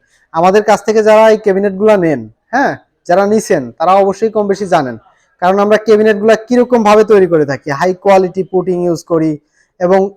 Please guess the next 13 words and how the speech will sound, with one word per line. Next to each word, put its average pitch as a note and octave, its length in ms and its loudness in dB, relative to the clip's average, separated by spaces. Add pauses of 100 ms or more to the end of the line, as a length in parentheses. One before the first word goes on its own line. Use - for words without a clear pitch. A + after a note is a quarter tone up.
(100)
কালারগুলাও A3 600 4
অনেক A3+ 280 0
ভালো F#3+ 240 0
মানের A#3 220 2
কালার F#3 280 2
ইউজ D#3 220 -2
করি, A#2+ 220 -12 (140)
যেগুলো D#3+ 260 -2
ওয়াটারপ্রুফ F3 720 2
ভালো C#3+ 240 -4
মানের E3+ 220 -2
কালার। D#3 280 -2
এগুলা G3 300 0